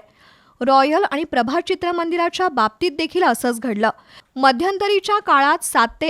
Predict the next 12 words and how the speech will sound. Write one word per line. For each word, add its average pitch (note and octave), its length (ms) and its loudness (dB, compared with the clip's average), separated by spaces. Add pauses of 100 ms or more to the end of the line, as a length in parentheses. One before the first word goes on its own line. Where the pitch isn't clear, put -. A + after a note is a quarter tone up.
आठ B3 260 0
महिने B3 420 -2
ही B3 160 -4
चित्रपटगृह B3+ 800 -4
बंद G#3+ 260 -2
राहिली. G3 340 -4 (360)
मात्र C#4 320 6
रसिकांच्या D#4+ 760 0
सेवेची E4+ 480 -2
आणि E4 160 -2
मनोरंजनाची C4+ 720 -2
परंपरा A3+ 540 -2